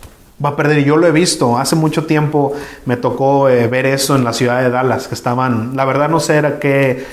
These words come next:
qué posición era. Parece que era el, el, el mayor de ahí de la ciudad. Él, él era un hombre cristiano y decía, "No, es que yo lo que hago es orar, orar". Y me acuerdo que las personas que estaban hablando ahí dice,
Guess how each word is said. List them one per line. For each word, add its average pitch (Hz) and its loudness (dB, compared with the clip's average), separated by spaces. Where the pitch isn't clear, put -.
qué 156 -2
posición 143 0
era. 127 -2
Parece 131 0
que 143 -2
era 135 0
el, 117 0
el, 117 -6
el 107 -6
mayor 117 0
de 113 -4
ahí 113 -4
de 117 -4
la 107 -6
ciudad. 107 -10
Él, 131 2
él 143 0
era 151 2
un 156 2
hombre 156 2
cristiano 143 0
y 139 4
decía, 139 0
"No, 156 2
es 165 0
que - 0
yo 139 2
lo 165 2
que 156 -2
hago 151 0
es 156 -2
orar, 131 0
orar". - -2
Y 151 2
me 135 2
acuerdo 147 0
que - -2
las 127 -4
personas 143 -2
que 147 0
estaban 139 0
hablando 135 0
ahí 131 4
dice, 127 0